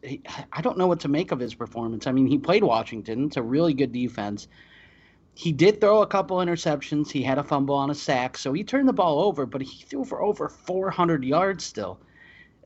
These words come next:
I, I, it's really hard for me to make heads or tails from his performance, and he goes from playing Washington, which is one of the better defenses in the N F L this year, to this week playing the Giants, who are gonna be on six days trying to get, trying to prepare for this team on six days.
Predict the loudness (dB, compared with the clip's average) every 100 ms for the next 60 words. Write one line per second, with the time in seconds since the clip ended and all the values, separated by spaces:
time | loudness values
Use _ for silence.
0 | -8 -8 -4 -6 -6 _ -6 -2 2 6
1 | 6 4 4 4 2 -2 0 2 0 0
2 | 0 -2 -2 0 0 0 -2 -2 -6 -4
3 | 2 4 2 0 -4 -2 0 0 -4 -18
4 | _ _ -6 0 2 2 -2 -6 -2 -2
5 | 0 2 2 0 -10 -8 -10 -10 -12 -8
6 | -2 -2 -4 -4 0 0 0 -4 -2 -2
7 | -4 -4 0 2 2 0 0 2 2 -2
8 | -8 -8 -8 -8 -14 _ _ _ 2 2
9 | 4 4 2 4 2 2 2 4 2 -2
10 | -2 -2 -2 -8 -10 -8 -6 -4 -2 0
11 | 2 0 0 -4 -4 -4 -2 2 2 0
12 | -6 -14 _ _ -20 -20 _ _ _ -6
13 | 2 4 4 2 -2 -2 -2 0 2 0
14 | 0 0 0 -2 -4 -4 -4 -2 -4 -6
15 | -4 -4 -4 -4 -4 -6